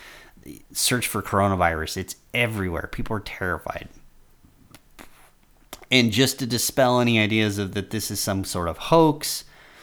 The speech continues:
um, it's not a hoax. You know, this is, this is a current pandemic. We need to pay attention to it. Again, it's not incredibly deadly.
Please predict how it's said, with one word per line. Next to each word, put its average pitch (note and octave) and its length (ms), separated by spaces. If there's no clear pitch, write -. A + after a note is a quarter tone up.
um, F#2 500
it's C3+ 260
not A#2+ 420
a G#2 80
hoax. - 560
You F2+ 160
know, E2 160
this F#2 320
is, F#2 520
this - 240
is F#2+ 100
a F#2+ 60
current F#2 420
pandemic. G#2+ 680
We F#2+ 120
need E2 180
to - 40
pay - 180
attention B2+ 480
to B2+ 220
it. B2 260
Again, F#2+ 300
it's - 280
not F#2+ 680
incredibly E2 540
deadly. A#2 600